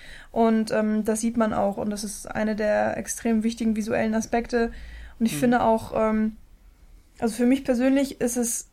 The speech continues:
Speaker 1: einer der besten drei D Filme, die jetzt nicht animiert sind. Also ich rede jetzt nicht von so Filmen, die drei D benutzen, wie zum Beispiel, ähm, ja,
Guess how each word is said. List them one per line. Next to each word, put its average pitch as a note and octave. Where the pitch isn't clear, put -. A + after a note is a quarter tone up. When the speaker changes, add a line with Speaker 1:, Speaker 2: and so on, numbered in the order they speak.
Speaker 1:
einer A3+
der A3+
besten A3+
drei A3
D A3+
Filme, A3
die A3
jetzt A3+
nicht B3
animiert A3
sind. G3
Also G#3+
ich -
rede A#3
jetzt A3+
nicht A#3
von A3+
so G#3+
Filmen, A3
die A3
drei A3+
D A3+
benutzen, A3
wie G#3
zum A3
Beispiel, G#3
ähm, G3
ja, C#4+